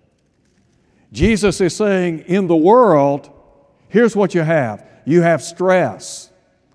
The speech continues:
You have burdens. You have anguish or agony.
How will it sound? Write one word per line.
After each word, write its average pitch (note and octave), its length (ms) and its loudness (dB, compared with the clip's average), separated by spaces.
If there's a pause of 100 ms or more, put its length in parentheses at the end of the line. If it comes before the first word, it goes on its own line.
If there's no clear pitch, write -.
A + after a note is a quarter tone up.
(500)
You F#3+ 200 0
have E3+ 280 -2
burdens. B2 840 -2 (680)
You F#3+ 220 2
have F3+ 400 0 (440)
anguish D3+ 840 -2
or D3 280 -2
agony. C3+ 600 -2